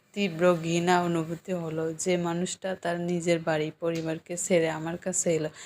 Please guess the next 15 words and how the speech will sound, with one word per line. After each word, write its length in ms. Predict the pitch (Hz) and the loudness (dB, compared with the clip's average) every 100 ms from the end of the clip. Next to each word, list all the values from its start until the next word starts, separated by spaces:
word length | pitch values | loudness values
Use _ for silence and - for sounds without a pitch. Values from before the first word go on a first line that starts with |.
| - - | -20 -6
তার 220 | - 190 | 2 4
জীবনটা 480 | 185 202 190 180 196 | 6 6 8 8 6
শেষ 320 | 190 202 180 | 6 4 4
করে 260 | - 175 170 | 2 2 2
দেওয়ার 280 | 160 170 165 | 6 4 4
সিদ্ধান্ত 540 | - 170 160 175 175 | 0 0 4 2 4
আমার 400 | 185 175 160 165 | 2 4 2 0
পরিবার 480 | 165 175 170 160 165 | 0 0 0 2 2
এত 220 | 160 160 | 0 -2
সহজে 480 | 165 - 165 165 180 | -6 -2 0 0 -2
কী 200 | - 190 - | -4 -12 -10
করে 180 | 190 180 | -6 -4
নিতে 300 | 160 160 - - | -4 -8 -10 -18
পারলো, 280 | 160 160 165 | -14 -8 -4
ভেবে 360 | 165 165 175 | 2 4 4